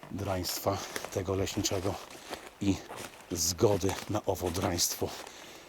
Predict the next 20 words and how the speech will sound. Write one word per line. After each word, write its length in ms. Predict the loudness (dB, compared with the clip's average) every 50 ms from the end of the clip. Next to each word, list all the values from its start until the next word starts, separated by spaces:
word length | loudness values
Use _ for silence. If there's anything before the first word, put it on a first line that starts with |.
| -12 -12 -10
wydanej 560 | -8 -2 0 2 4 6 4 4 4 2 0 0 -2 -2
przez 300 | -2 -2 0 2 0 0 2 2
jego 360 | 2 2 2 2 2 0 0 -2 -4 -4
zwierzchników. 800 | -2 0 0 0 2 2 0 2 0 0 2 2 2 2 0 -6 -12 -14 -14 -14 -14 -12 -12 -12 -12 -12 -12 -14 -14 -16 -18 -12 -6
I 80 | -2 -2
jak 180 | -2 0 2
mówię, 260 | 0 2 2 2 0 0 -2 -6 -6 -2
nie 260 | 2 4 6 6 8
mam 260 | 8 6 4 4 0 -4 -4 -2 -2
nic 260 | 0 2 2 2 2 0
do 200 | -4 -2 0 0
lasów 540 | 2 2 2 2 2 2 0 0 -2 -4 -6
i 40 | -2
pracujących 720 | 0 -2 -2 0 -2 0 2 2 4 4 2 0 0 -2
w 40 | 0
tych 200 | 0 0 0 2
lasach 360 | 0 2 2 2 2 2 0
ludzi. 320 | -2 -2 0 -2 -4 -6 -6 -8 -10 -12 -12 -12 -14 -16 -16 -18 -18 -18 -20 -20 -18 -18 -16 -18 -16 -16 -18 -18 -12 -10
Po 100 | -8 -4
prostu 380 | -2 0 0 0 2 4 2